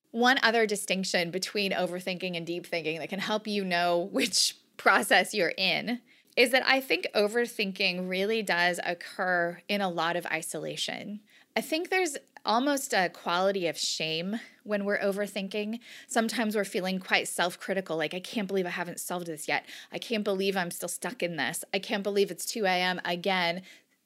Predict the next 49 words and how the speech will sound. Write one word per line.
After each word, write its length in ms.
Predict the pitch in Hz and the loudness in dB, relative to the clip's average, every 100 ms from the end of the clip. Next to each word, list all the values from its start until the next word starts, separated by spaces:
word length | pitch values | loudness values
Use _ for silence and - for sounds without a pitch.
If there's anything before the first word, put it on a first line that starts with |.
| _ - | _ 2
fourth 280 | 214 202 | 4 4
night 260 | 202 196 196 | 4 6 6
in 100 | 185 | 4
a 80 | 175 | 2
row, 360 | 175 202 175 | 6 8 8
I'm 200 | 165 165 | 6 2
thinking 380 | 170 196 190 180 | -2 -6 -4 -4
about 260 | 165 165 170 | -2 -2 0
this 180 | 175 170 | 0 0
problem 520 | - 170 180 156 156 | 2 2 2 -2 -2
or 100 | 170 | 0
what 200 | 190 190 | 0 0
to 100 | 190 | -4
do 220 | 175 190 | -2 0
about 220 | 180 104 | -2 -4
this 140 | - - | -8 -12
question." 720 | - 165 - - 160 - 196 _ - - _ _ - | -10 -8 -6 -2 -2 -2 -10 _ -20 -20 _ _ 0
It 140 | 240 | 2
has 220 | 254 294 | 2 2
a 60 | 320 | 2
bit 200 | 233 233 | 2 0
of 120 | 226 | 0
a 60 | 202 | -2
shadow 500 | - - 196 208 196 | -2 -2 0 0 -2
quality, 640 | - 147 143 147 139 208 - - - _ | -4 -6 -4 -6 -8 -12 -16 -20 -20 _
one 280 | - 208 240 | -4 0 2
in 160 | 254 214 | 2 0
which 280 | 202 196 - | -2 -4 -2
we 140 | 202 | 0
are 160 | 185 170 | 0 0
alone 760 | 160 156 170 175 170 143 202 190 _ | -2 -2 0 2 0 -2 -8 -12 _
with 340 | 190 196 190 - | 0 2 2 0
our 120 | 170 | -6
thought 320 | 165 160 - | -4 -6 -6
processes, 720 | - 151 - 151 - 139 120 185 | -6 -8 -8 -10 -10 -8 -8 -6
one 160 | 185 | -4
in 140 | 196 190 | -2 -2
which 180 | 185 | -4
we 80 | 202 | -4
are 120 | 170 | -4
alone 580 | 165 156 175 180 185 180 | -4 -4 -4 -4 -4 -2
with 300 | 170 160 160 - - - | 0 0 -2 -12 -20 -8
the 100 | 208 | -8
thing 340 | - 240 226 | 2 2 2
that 180 | 202 165 | -2 -2
we're 220 | 180 185 | 2 2
carrying 760 | 175 - - 254 254 220 175 165 | 0 -4 0 4 4 4 0 -4
that's 380 | 170 170 - - | -8 -8 -8 -4
heavy, 540 | 302 220 143 139 208 | -4 -2 -4 -4 -8